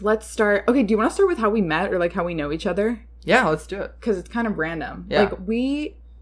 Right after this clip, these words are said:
Speaker 1: I feel like I knew of you, but I didn't
Speaker 2: Yeah.
Speaker 1: know you. Like, we hadn't met, met until this year, probably, right?
Speaker 2: Yeah, I definitely knew of you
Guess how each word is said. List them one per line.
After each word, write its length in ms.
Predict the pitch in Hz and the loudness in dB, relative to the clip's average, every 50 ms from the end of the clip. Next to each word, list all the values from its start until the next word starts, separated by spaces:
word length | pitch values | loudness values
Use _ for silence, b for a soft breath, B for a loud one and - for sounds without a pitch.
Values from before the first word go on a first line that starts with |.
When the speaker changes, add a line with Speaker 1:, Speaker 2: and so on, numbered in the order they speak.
| - - | -12 -6
Speaker 1:
I 220 | 220 226 247 247 | -2 0 0 0
feel 200 | 220 - - 277 | 0 -2 -4 -4
like 120 | 302 349 427 | -2 -2 -2
I 100 | 427 285 | 0 0
knew 300 | 220 202 196 202 202 - | 2 2 2 2 0 0
of 280 | - - 156 160 160 175 | -2 -2 -4 -4 -4 -4
you, 380 | 196 220 240 262 285 302 311 - - b b b b b b b b | -4 -4 -4 -4 -4 -6 -8 -10 -14 b b b b b b b b
but 100 | - 196 | 0 2
I 80 | 208 202 | 6 6
didn't 160 | 196 202 214 | 6 6 6
Speaker 2:
Yeah. 140 | - 123 175 170 | 4 2 0 0
Speaker 1:
know 280 | 165 165 165 165 160 | -2 -2 -2 -2 -2
you. 220 | 170 185 196 208 214 | -2 -2 -2 0 0
Like, 160 | 208 196 165 | 0 0 0
we 100 | 180 196 | -2 -4
hadn't 340 | 196 185 190 185 180 170 165 | -2 -4 -4 -4 -4 -6 -4
met, 220 | 160 160 160 165 160 | -4 -4 -4 -4 -2
met 300 | 185 196 196 196 196 - | -2 -2 0 -2 -2 -4
until 680 | - 175 165 - 185 180 165 165 165 160 156 160 160 | -4 -6 -6 -6 -4 -4 -2 -2 -2 -2 -2 -2 -2
this 360 | 156 147 143 156 175 175 - - | -4 -2 -2 -2 -2 -2 -2 -4
year, 340 | 160 165 175 - - - - | -2 -2 -2 -2 -4 -8 -8
probably, 420 | 185 170 - - - - - 127 | -8 -6 -6 -6 -6 -8 -6 -6
right? 380 | - - - 175 196 220 - - - | -4 -2 0 2 2 0 0 -2 0
Speaker 2:
Yeah, 140 | 147 139 | 2 2
I 60 | 123 135 | 4 4
definitely 320 | 160 180 175 202 175 156 | 4 4 4 2 -2 -2
knew 140 | 156 156 156 | 0 0 0
of 160 | 147 135 131 | 0 -2 -4
you 840 | 127 123 120 123 120 123 127 131 131 131 127 123 123 120 120 123 127 | -10 -14 -14 -14 -12 -10 -8 -6 -4 -4 -4 -2 -2 -4 -4 -6 -8